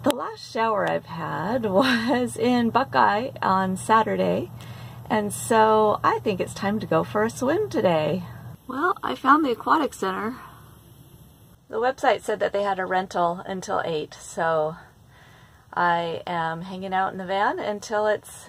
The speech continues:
until the open swim time. I noticed as I was driving into Bakersfield yesterday that the smog is just out of this world incredible. I didn't realize how smoggy Bakersfield could be.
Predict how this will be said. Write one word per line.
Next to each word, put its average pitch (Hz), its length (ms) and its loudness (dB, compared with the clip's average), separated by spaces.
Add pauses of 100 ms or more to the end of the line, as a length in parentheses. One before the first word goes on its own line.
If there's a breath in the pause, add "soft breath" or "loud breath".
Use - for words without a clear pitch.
until 214 300 -6
the 202 120 0
open 214 280 -2
swim 285 200 -8
time. 180 360 -4 (160)
I 233 100 -2
noticed 254 640 2
as 208 160 2
I 202 100 4
was 185 120 2
driving 202 320 2
into 180 180 -2
Bakersfield 180 560 -2
yesterday 175 500 -2
that - 180 -4
the - 100 -4
smog 190 560 2
is 165 200 -4
just 170 680 -2 (440)
out 180 240 4
of 165 120 -8
this - 200 -6
world 156 300 -2
incredible. 156 640 -2
I 151 160 0
didn't 165 320 -6
realize 165 440 0
how - 120 -4
smoggy 160 680 0
Bakersfield 156 720 -6
could - 160 -14
be. 160 280 -10